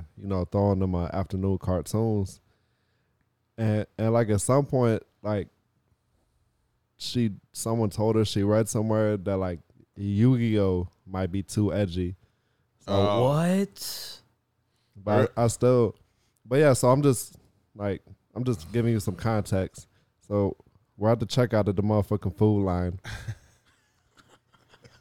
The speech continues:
Speaker 1: And I, I get this D V D. It was, uh,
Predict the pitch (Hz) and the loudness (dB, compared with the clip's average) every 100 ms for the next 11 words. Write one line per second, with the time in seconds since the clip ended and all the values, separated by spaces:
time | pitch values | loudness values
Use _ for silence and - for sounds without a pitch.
0 | - - 123 123 117 - - - 113 107 | -20 -2 4 6 4 0 -18 -6 -2 0
1 | 123 123 110 95 127 117 117 120 110 101 | 2 4 2 2 2 2 2 2 2 0
2 | - - - - _ _ _ _ _ _ | -6 -20 -20 -20 _ _ _ _ _ _
3 | _ _ _ _ - - - _ _ _ | _ _ _ _ -20 -20 -20 _ _ _
4 | _ _ - - 113 107 104 104 98 95 | _ _ -10 0 4 4 4 2 2 2
5 | 92 | 0